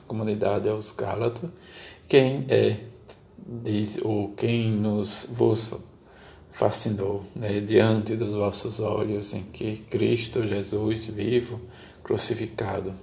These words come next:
E diante dessa pergunta ele vai responder, "Recebeis do Espírito pela prática da lei", ou, diz de novo, diz, "pela prática da fé através da pregação." E isto nos chama de insensato.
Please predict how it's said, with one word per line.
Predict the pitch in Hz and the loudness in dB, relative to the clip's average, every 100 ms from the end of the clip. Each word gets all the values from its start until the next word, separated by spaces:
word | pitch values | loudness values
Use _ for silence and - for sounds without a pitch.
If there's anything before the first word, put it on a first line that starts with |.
| - - - - - | -18 -20 -20 -20 -2
E | 175 | 4
diante | 147 117 113 117 | 6 4 2 0
dessa | 113 98 - 117 | 0 0 -2 -2
pergunta | - 135 123 104 107 117 117 | 0 -2 0 -4 -4 -2 0
ele | 107 | 0
vai | 101 101 | 0 0
responder, | 98 - 98 98 | -2 -4 -2 0
"Recebeis | 98 92 92 110 - 123 123 | 0 2 2 2 4 4 4
do | 117 | 0
Espírito | 107 - - - 120 131 113 - 120 | 2 0 -2 0 2 2 0 -2 -6
pela | - 107 107 104 | -2 -2 0 0
prática | - 107 101 107 - - 127 | 0 0 0 -2 -2 0 2
da | 113 | 2
lei", | 101 95 98 113 - - - - - - | 0 0 0 -2 -6 -14 -16 -18 -12 4
ou, | 110 107 110 123 - - - - | 10 12 12 8 2 -14 -12 0
diz | 104 101 | 2 2
de | 104 | 2
novo, | 107 98 101 101 104 110 110 107 | 4 8 8 6 2 0 -2 -4
diz, | 110 107 98 | -4 -4 -2
"pela | - 104 101 | 0 0 -2
prática | - 104 98 92 - - 110 107 | -2 -2 0 -2 -4 -2 0 0
da | 101 101 | 0 -2
fé | - - 98 101 | -4 -4 -2 -2
através | - 98 110 101 | -2 -2 0 0
da | 110 | -2
pregação." | - - 104 101 - - 101 - - - - | -4 -2 0 0 0 -4 -8 -14 -20 -20 -8
E | 151 131 127 | 0 4 4
isto | 135 - 151 | 2 -4 -4
nos | 139 127 | -2 0
chama | - 110 110 117 | 0 0 0 -2
de | 113 | -2
insensato. | 107 110 - 139 - 92 104 - | -2 -2 -2 -2 -4 -4 -6 -8